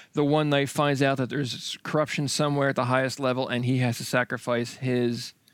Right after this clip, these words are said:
himself for his duty to his country. So you've heard this story, you've read the story, you've seen the story. This is, I,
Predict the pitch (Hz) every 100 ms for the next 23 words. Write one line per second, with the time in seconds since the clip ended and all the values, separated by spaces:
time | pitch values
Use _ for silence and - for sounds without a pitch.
0 | _ _ _ _ _ _ _ _ _ -
1 | 123 147 - 143 123 117 131 127 120 120
2 | - 127 113 85 - - 113 107 - 95
3 | - 60 - _ _ _ _ _ _ _
4 | _ _ _ _ _ - 123 107 104 -
5 | _ _ _ 147 139 139 143 139 131 139
6 | 123 117 117 117 _ - 127 117 127 123
7 | 120 - 123 117 113 110 - 123 120 -
8 | 151 147 127 113 - - 131 120 117 120
9 | - - - - _ - _ _ _ _
10 | _ _ - - 147 135 135 120 - _
11 | _ _ _ _ - _ _ _ _ 123
12 | 117 101